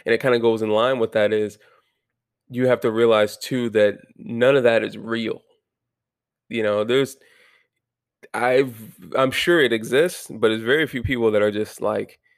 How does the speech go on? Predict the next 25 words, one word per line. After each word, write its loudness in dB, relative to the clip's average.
so 0
perfect 0
together 2
that -4
they, -4
it -4
actually -4
works -4
out 0
to -20
the -2
way 0
they 0
never -4
get -4
irritated -4
at -4
each -8
other. 2
They're 2
always 2
on -2
the -2
same -6
page, -6